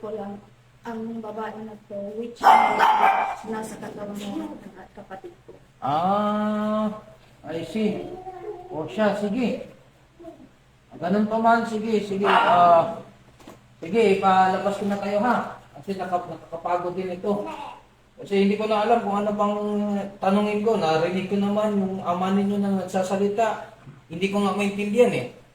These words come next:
Speaker 2: Kaya sige, ang importante ay palabas na natin yung immortal din na pumasok sa kanya. Para hindi na siya makapaminsala dito, hindi na niya makuha ito. Pinatay ko naman yun.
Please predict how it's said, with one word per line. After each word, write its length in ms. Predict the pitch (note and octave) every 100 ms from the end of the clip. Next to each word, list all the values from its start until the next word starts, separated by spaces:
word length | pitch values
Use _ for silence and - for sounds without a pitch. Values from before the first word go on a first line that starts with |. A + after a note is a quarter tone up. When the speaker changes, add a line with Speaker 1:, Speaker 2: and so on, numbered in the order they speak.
| _ _ _ _
Speaker 2:
Kaya 160 | F3 F3+
sige, 440 | G3+ G#3 G#3+ G#3+ - - _
ang 160 | F3 G3+
importante 560 | G3+ G#3 G#3+ G#3 A#3
ay 240 | G#3 G3+ G3+
palabas 320 | F#3+ F#3+ G3 G3
na 120 | G3
natin 200 | G3 F#3+ F#3+
yung 400 | F#3+ F#3 F#3 F3+ -
immortal 560 | F#3 F3+ - F3+ F3+
din 80 | F3+
na 160 | F3 F3
pumasok 420 | E3 D#3+ D#3+ E3
sa 80 | -
kanya. 480 | - F3+ A3 - - - - - _ -
Para 180 | D3 E3+
hindi 220 | E3+ F3
na 80 | D#3+
siya 160 | F3
makapaminsala 840 | E3 E3 E3 E3 D#3 D3 D#3 D3
dito, 220 | C#3+ D3 F#3+
hindi 240 | D#3+ D#3+
na 160 | D#3 D3+
niya 100 | C#3+
makuha 380 | C#3 C3+ C3+
ito. 100 | C3+ -
Pinatay 340 | B2 B2 C#3+ C#3+
ko 80 | D#3+
naman 240 | E3 F3+
yun. 240 | F#3+ B2+